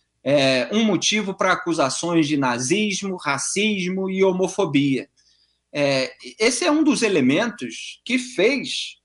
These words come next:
é, o Bolsonaro se apropriar ali de outras pautas que tinham uma lacuna de representatividade na arena política e conseguir se contrapor a essa esquerda petista.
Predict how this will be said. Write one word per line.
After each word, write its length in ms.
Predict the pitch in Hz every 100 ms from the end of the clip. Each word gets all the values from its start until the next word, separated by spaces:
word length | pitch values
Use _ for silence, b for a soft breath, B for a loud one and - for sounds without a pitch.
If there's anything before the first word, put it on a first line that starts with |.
| -
é, 200 | - -
o 100 | 175
Bolsonaro 600 | 156 165 156 131 139 214
se 120 | 214 247
apropriar 600 | 226 208 - 147 170 175
ali 180 | 156
de 120 | 156 147
outras 300 | 147 147 -
pautas 440 | 151 151 135 127
que 200 | 139 120
tinham 240 | - 147
uma 140 | 135 131
lacuna 400 | 127 - 170 147
de 80 | 131
representatividade 840 | 139 135 131 131 127 120 120 123
na 100 | 139
arena 280 | 120 120 127
política 580 | - 196 160 247 - - _ B B B B _
e 220 | 359 330 339
conseguir 480 | 339 339 349 233
se 180 | 226 302
contrapor 580 | 311 294 320 294 185 254
a 80 | 170
essa 240 | 175 170
esquerda 380 | 143 - 160 131
petista. 560 | 127 117 170 190 -